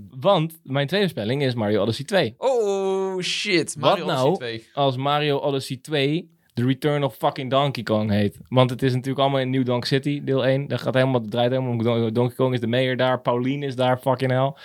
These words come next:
Speaker 2: Cody, jij bent knettergek.
Speaker 1: Ik ben knettergek.
Speaker 2: Je bent knettergek.
Speaker 1: Ik ben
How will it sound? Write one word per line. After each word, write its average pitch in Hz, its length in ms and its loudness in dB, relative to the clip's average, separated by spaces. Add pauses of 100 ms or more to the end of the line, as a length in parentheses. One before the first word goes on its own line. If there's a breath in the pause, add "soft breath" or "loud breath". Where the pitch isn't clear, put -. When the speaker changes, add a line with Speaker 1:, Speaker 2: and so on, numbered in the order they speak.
(200 loud breath)
Speaker 2:
Cody, 117 380 0
jij 110 300 -4
bent 123 300 0
knettergek. 151 680 0
Speaker 1:
Ik 135 140 0
ben 127 120 -2
knettergek. 139 480 0
Speaker 2:
Je 127 120 2
bent 131 60 -4
knettergek. 151 440 -2
Speaker 1:
Ik 131 60 -6
ben 127 100 0